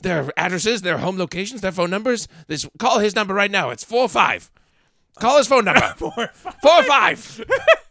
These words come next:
Speaker 2: Klondike four five.
Speaker 1: Call it f-, oh, yes. Uh, I'm the killer here.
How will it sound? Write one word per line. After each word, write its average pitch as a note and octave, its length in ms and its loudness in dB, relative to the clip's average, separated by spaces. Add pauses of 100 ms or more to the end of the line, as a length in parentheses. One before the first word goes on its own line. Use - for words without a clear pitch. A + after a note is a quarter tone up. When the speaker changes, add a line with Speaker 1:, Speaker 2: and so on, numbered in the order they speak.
(380)
Speaker 2:
Klondike E3 480 -6
four G#2+ 200 -12
five. A2+ 520 -14
Speaker 1:
Call G#3 180 0
it F#3+ 120 -6
f-, D#3 180 -14 (160)
oh, C4+ 220 2
yes. G3 420 0
Uh, C#3 280 -2
I'm A3 160 2
the A3+ 80 0
killer D4 260 0
here. A3+ 320 2